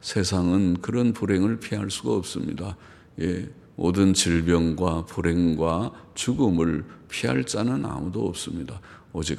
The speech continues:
하나님께로 돌아와서 회개하고 예수 그리스도를 믿고 죄 사함을 받는 것 외에는 다른 길이 없습니다고 바르게 우리가 전도해야 되고 가르쳐 줘야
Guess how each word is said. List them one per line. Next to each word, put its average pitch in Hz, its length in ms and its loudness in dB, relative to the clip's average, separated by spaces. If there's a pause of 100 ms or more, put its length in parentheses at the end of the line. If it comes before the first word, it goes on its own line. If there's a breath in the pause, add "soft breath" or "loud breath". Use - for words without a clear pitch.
하나님께로 95 800 0
돌아와서 87 640 -6
회개하고 90 720 -2 (360 loud breath)
예수 80 340 2
그리스도를 85 640 -2
믿고 87 500 -4
죄 73 240 -4
사함을 123 460 0
받는 98 480 0
것 110 140 -2 (100)
외에는 73 540 -2 (380 loud breath)
다른 104 400 -4
길이 110 300 -2
없습니다고 85 1120 -4 (380 loud breath)
바르게 78 420 2
우리가 87 540 -2 (260 loud breath)
전도해야 80 840 -2
되고 85 420 -2
가르쳐 76 500 -4
줘야 80 540 -4